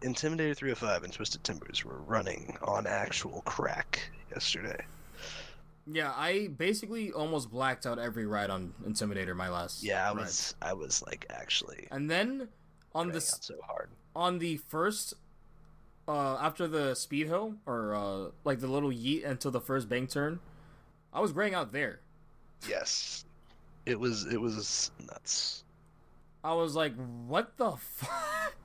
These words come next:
Speaker 2: <laughs> I was turning to Colin or Alex, whoever was next to me, and being like, "What the absolute fuck am I riding right now?" It's like
Speaker 1: Yeah.
Speaker 2: But yeah, we will say, uh, by the end of the night, like, our last rides,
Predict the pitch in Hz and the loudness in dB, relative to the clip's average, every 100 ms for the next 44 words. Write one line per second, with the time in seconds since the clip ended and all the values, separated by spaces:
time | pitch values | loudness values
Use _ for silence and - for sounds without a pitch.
0 | - - - - 170 220 208 - 233 240 | -14 -12 -8 2 6 6 6 6 6 4
1 | 220 - 196 196 185 160 170 - - - | 0 2 6 6 4 0 -6 -14 -20 -2
2 | 165 165 170 190 170 185 175 165 160 - | 2 4 6 4 6 4 4 2 2 0
3 | 139 139 135 131 131 131 123 113 110 110 | -2 -2 0 0 0 0 0 -2 -6 0
4 | 165 240 - - - 165 165 160 170 170 | 2 2 -2 -16 -6 0 2 2 0 0
5 | 175 147 - 160 160 147 147 135 135 131 | -2 -2 0 0 0 -2 0 2 2 0
6 | 95 90 82 90 87 98 104 123 107 - | -2 -6 -10 -10 -6 -4 0 0 0 -6
7 | - - - - - 50 50 - - - | -18 -18 -16 -14 -8 -4 -4 -2 -4 -6
8 | - - - - 226 247 - - - - | -18 -20 -6 2 4 2 -4 -20 -14 -2
9 | 208 269 269 - 247 240 226 226 202 196 | 0 2 0 0 0 2 2 2 2 0
10 | - - - - - - 185 160 185 190 | -6 -20 -20 -20 -20 -16 -2 2 2 2
11 | 196 170 147 151 127 - - - - - | 0 0 2 2 0 -4 -16 -20 -18 -6
12 | 143 147 156 160 139 143 151 180 160 - | 0 2 2 2 0 0 2 0 -2 -8